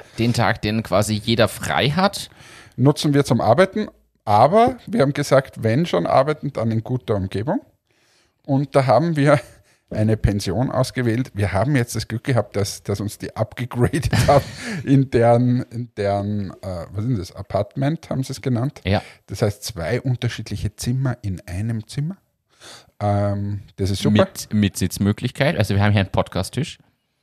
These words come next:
Speaker 2: Ja, ich weiß nicht, ob sie ihn normalerweise Podcast-Tisch nennen würden,
Speaker 1: <laughs> Hier
Speaker 2: aber
Speaker 1: kommen nur Podcaster her, das ist so ein Insider-Tipp.
Speaker 2: aber zumindest ist die Aussicht gut und, äh, wir haben heute schon seit der Früh wirklich sehr, sehr, sehr viele gute Gespräche geführt und haben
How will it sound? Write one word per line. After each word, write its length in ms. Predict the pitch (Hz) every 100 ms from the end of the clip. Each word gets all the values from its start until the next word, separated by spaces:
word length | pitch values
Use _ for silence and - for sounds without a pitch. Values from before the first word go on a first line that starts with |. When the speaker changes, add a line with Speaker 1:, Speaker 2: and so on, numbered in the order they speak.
| _ 101
Speaker 2:
Ja, 380 | 95 90 104 -
ich 120 | 104
weiß 180 | 101 104
nicht, 180 | 107 101
ob 100 | 92
sie 120 | 107
ihn 100 | 95
normalerweise 800 | 95 95 95 127 123 127 131 135
Podcast-Tisch 720 | - 135 - 143 - 139 -
nennen 280 | 117 135 135
würden, 220 | 135 135
Speaker 1:
<laughs> 0 |
Hier 80 | 110 110
Speaker 2:
aber 40 |
Speaker 1:
kommen 220 | - 127
nur 160 | 135 139
Podcaster 720 | 139 135 - - 131 120 117
her, 180 | 131 117
das 140 | 139
ist 140 | 139 -
so 80 |
ein 80 | 127
Insider-Tipp. 920 | 113 170 - - 127 - - - - - 117
Speaker 2:
aber 260 | - 120 143
zumindest 380 | - 139 135 233
ist 160 | -
die 80 | -
Aussicht 500 | - 123 - - -
gut 260 | - 202 - -
und, 380 | 151 151 175 - -
äh, 260 | 131 131
wir 140 | 127 131
haben 260 | 131 156
heute 240 | 139 135 143
schon 180 | 139 135
seit 380 | - 110 -
der 80 | 175
Früh 320 | - 131 156
wirklich 280 | 139 139 -
sehr, 340 | - - 98 135
sehr, 260 | 117 127
sehr 400 | - 98 95 120 -
viele 280 | 113 113 117
gute 280 | 110 110 107
Gespräche 400 | 107 - 104 143
geführt 320 | 160 180 180 - - - - -
und 300 | 139 131 143
haben 880 | 107 127 143 139 143 143 143 143